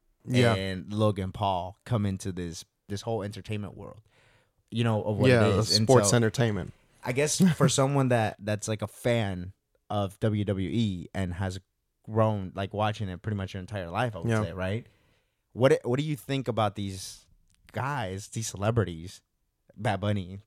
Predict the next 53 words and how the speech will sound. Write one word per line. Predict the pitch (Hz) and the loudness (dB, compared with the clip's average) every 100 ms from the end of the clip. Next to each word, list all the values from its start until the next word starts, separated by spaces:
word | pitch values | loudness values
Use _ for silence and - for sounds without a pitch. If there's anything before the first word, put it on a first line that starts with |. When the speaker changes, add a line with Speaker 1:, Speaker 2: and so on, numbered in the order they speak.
| - | -2
Speaker 2:
Logan | 110 104 92 | 0 0 -2
Paul, | 110 104 | -4 -2
who | 107 | 2
I | 113 | 2
Speaker 1:
Yeah. | 101 | 2
Speaker 2:
think | 98 | -2
are | 95 95 | -2 -4
the | 92 | -2
biggest | 101 95 98 | -4 -4 -6
ones | 98 92 90 - - | -6 -6 -12 -18 -6
to | 110 | 0
have | 95 92 | 0 -2
entered | 98 - 117 | -6 -4 -2
and | 104 92 - | -2 -4 -6
just | - 104 - _ _ _ _ _ _ _ _ _ - 82 | -6 -6 -8 _ _ _ _ _ _ _ _ _ -20 -4
be | 123 | -4
fucking | 120 143 135 107 | 2 0 0 -6
amazing | 80 127 131 90 | -4 -2 -2 -4
and | 80 | -4
just | 104 98 | -4 -2
dominate | 104 117 117 113 | -2 0 0 -2
the | |
field? | - 127 117 80 - _ _ | -2 -2 -2 -6 -18 _ _
Speaker 1:
Yeah, | 139 170 135 | -6 -2 -2
see, | 117 - 147 143 120 _ _ _ _ _ _ - | -4 -6 -8 -8 -12 _ _ _ _ _ _ -4
I | 147 | 0
got | 196 226 | 2 2
Speaker 2:
Damn, | 220 170 117 | 2 2 2
you | 165 | 0
said, | - 156 113 - | 0 0 0 -2
"I'm | - 143 | -6 -4
pouring | 151 131 110 | 0 0 0
one | 123 110 | 0 -2
drink," | 127 139 117 | -4 -2 -2
but | 107 | 0
I | |
didn't, | 170 202 156 - | 2 2 0 0
I | |
didn't | 175 175 165 | 0 0 -2
think | 170 165 | -4 -4
you, | 156 151 - - - | -6 -8 -12 -16 -8
you | 147 | 0
Speaker 1:
It's, | 160 | 4
Speaker 2:
meant | 170 175 | 4 6
Speaker 1:
it's | 170 | 10
Speaker 2:
I | |
Speaker 1:
everything, | 208 208 190 | 10 10 6
dude. | 170 196 | 8 8
That's | 180 - | 8 8
Speaker 2:
<laughs> | |
Speaker 1:
everything. | 208 240 - 165 | 4 4 2 -2
Cheers, | - 381 208 190 | 2 4 4 2
bro. | - | -2